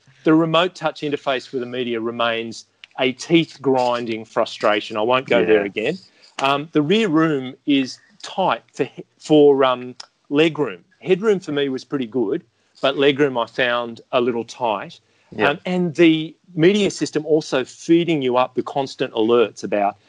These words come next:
Speaker 1: being in a school zone and obey the road rules, and you're coming up with a speed camera.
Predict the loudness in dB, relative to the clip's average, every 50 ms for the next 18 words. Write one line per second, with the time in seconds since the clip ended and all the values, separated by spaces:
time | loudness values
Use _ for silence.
0 | _ _ _ _ _ 2 2 2 2 2 0 0 -2 -6 -4 0 2 4 4 4
1 | 2 0 -4 -6 -6 -10 -10 -10 -10 -10 -10 -4 -2 0 2 2 4 2 4 4
2 | 4 4 4 4 2 2 0 0 0 -2 -6 -8 -6 -6 -8 -6 -6 -4 -4 -4
3 | -4 -6 -8 -12 -14 -10 -6 -4 -4 -4 -4 -6 -12 -12 -12 -14